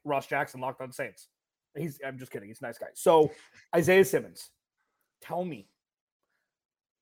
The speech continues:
what the Cardinals need to do to not make Hassan Reddick Part Two happen.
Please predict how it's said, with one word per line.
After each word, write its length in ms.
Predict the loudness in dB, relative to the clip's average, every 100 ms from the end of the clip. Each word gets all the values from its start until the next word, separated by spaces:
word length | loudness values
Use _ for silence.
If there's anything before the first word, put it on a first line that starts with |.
| _
what 260 | -4 2 2
the 80 | 2
Cardinals 380 | 2 0 0 -4
need 160 | -4
to 80 | -2
do 180 | 0 0
to 60 |
not 360 | -2 -4 -4 -4
make 260 | -6 -6 -6
Hassan 300 | -8 -6 -4
Reddick 300 | -4 -6 -10
Part 220 | -10 -10
Two 160 | -16
happen. 320 | -14 -16 -18